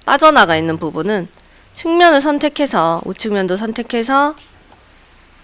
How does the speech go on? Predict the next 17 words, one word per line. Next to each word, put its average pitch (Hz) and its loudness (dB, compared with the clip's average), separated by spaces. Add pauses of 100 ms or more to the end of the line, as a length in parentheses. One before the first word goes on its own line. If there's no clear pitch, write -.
(360)
자, 175 -10
형상 302 2
투영을 185 -2 (800)
하나, 233 0
두 165 -8
개, 226 -2 (800)
세 240 -4
개, 214 -4 (920)
네, 170 -18 (1080)
끝에서도 190 -4
하나. 190 -4 (1700)
자, 175 -8
간격 254 0
띄우기로 180 0 (480)
끝에서 262 2
오십오만큼 240 0
떨어졌고요. 208 -2